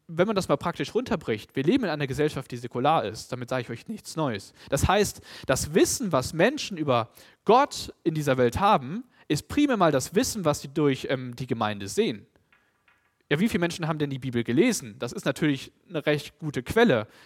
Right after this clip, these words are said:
aber darauf nimmt ja wenig Leute Bezug. Das heißt, die meisten Leute haben ihr Wissen über Gott dadurch, wie sie die Christen sehen.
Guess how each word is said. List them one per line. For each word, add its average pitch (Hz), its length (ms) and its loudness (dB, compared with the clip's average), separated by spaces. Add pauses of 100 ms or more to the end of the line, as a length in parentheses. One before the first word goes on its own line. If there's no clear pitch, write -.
(120)
aber 143 180 4
darauf 131 260 0
nimmt 127 140 -6
ja 123 140 -4
wenig 117 280 -6
Leute 113 220 -4
Bezug. - 480 -8 (380)
Das - 160 0
heißt, 190 320 4 (180)
die 160 80 0
meisten 202 640 4
Leute 185 380 2
haben 143 160 0
ihr 127 180 -2
Wissen 240 300 0
über 147 160 2
Gott 170 420 2 (260)
dadurch, 214 480 4
wie 185 100 -2
sie 156 100 -6
die 139 100 -6
Christen - 380 -4
sehen. 135 420 -4